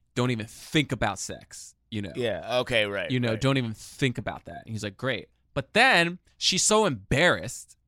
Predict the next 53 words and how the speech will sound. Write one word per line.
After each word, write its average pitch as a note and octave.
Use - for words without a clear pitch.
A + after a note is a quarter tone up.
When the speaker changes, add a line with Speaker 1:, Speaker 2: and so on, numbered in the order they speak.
Speaker 1:
in E3
the D#3+
initial C#3
scene D#3
when B2+
she's A2+
walking B2+
down A#2+
in A#2
the -
hallway, A#2+
they're B2+
holding D#3+
hands, A#2+
but A#2+
she's C3+
so D#3+
embarrassed C3+
that C3
he C#3+
fir-, D#3+
that C3+
she's C3+
like, B2+
when C#3
they C#3+
come C3+
up, D#3+
they're B2
like, A2+
"What -
the B2+
fu-," -
like, A#2
you C#3
know, B2
"What's B2
going B2
on?" C#3
And A#2
he's B2
like, A#2
"This B2+
is B2+
my A#2+
friend." G#2+
Speaker 2:
Yeah. A2
Speaker 1:
So -
she A3
doesn't B3+
ever F3
say E3+
boyfriend. A2+